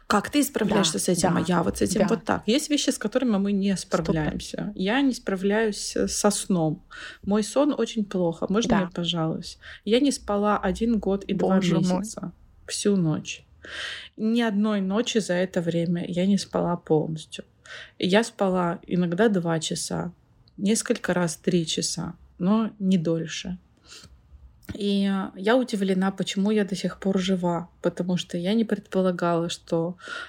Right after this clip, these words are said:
Speaker 1: люди, которые так себя ведут, выживают. Почему мы все еще живы? Видимо,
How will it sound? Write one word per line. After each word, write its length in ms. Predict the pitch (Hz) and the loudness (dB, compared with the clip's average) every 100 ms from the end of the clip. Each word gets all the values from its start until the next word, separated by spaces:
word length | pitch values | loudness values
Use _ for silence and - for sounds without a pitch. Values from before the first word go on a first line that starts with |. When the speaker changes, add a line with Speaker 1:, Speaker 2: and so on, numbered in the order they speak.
| - | -2
Speaker 1:
люди, 480 | 185 190 180 180 - - - - | 0 2 0 -2 -4 -18 -20 -6
которые 440 | 180 185 196 180 | -2 0 0 0
так 260 | 185 180 - | 0 0 -2
себя 280 | 185 170 | -2 0
ведут, 360 | 170 170 220 247 | 0 2 0 0
выживают. 920 | 190 208 196 160 170 160 151 - - _ _ _ _ - | 2 2 2 -2 0 0 -2 -6 -20 _ _ _ _ -8
Почему 360 | 202 - 220 | -6 -2 0
мы 160 | 247 233 | 2 0
все 220 | - 214 | -2 -2
еще 280 | 190 - 190 | 0 0 0
живы? 400 | 170 175 156 160 | 0 -2 -2 -4
Видимо, 580 | 185 180 220 202 165 | -2 -2 2 2 0